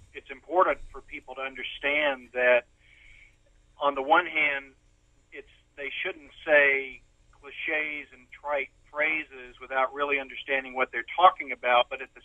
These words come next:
same time, it's a tremendous blessing to a person to know that a year or two or three down the road, others are remembering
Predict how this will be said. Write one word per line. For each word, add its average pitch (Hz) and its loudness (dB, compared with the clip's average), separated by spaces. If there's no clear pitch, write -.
same 180 -6
time, 127 -6
it's 143 2
a - 8
tremendous 160 -2
blessing 139 2
to 123 -12
a 117 -14
person 123 -8
to 131 -6
know 147 6
that 127 -10
a 123 -8
year 147 -8
or 135 -14
two 151 -20
or 131 -16
three 147 -20
down 135 -10
the 123 -14
road, 135 4
others 156 2
are 139 -2
remembering 127 -6